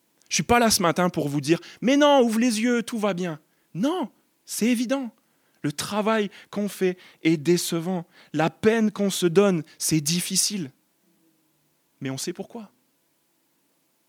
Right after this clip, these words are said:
Qu'est-ce qui vous déçoit ? Qu'est-ce que vous aimeriez voir changer ?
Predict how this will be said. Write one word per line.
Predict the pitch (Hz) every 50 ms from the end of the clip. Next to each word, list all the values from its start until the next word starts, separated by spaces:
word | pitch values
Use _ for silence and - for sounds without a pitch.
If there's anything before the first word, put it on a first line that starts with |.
| _ _ _ _ _ _ _ _ _ _ _ _ _ _ _ _ _ _ _ _ _ _ _ _ _ _ _ _ _ _ _ _ _ _ _ _ _ _ _ _ _ _ _ _ _ _ _ _ _ _ _ _ -
Qu'est-ce | - 165 165 -
qui | - 151
vous | 135 139 135
déçoit ? | 127 135 135 - - 120 120 - _ _ _ _ _ _ _ _ _ _ _ _ _ _ _ _ _ _ _ _ _ _ _ _ _ _ _ _ _ _
Qu'est-ce | - 170 165 -
que | -
vous | 135 139 135 131
aimeriez | 139 139 139 131 135 131
voir | 123 123 127 127 123
changer ? | - - 123 123 113 110 110